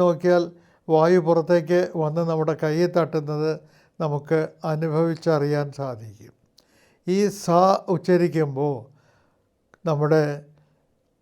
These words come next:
കൃകത്തിൽ അല്ലെങ്കിൽ സ്വനപേടകത്തിൽ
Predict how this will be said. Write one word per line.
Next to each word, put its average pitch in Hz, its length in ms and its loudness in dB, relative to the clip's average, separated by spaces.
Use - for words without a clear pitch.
കൃകത്തിൽ 180 680 6
അല്ലെങ്കിൽ 170 340 2
സ്വനപേടകത്തിൽ 170 1300 4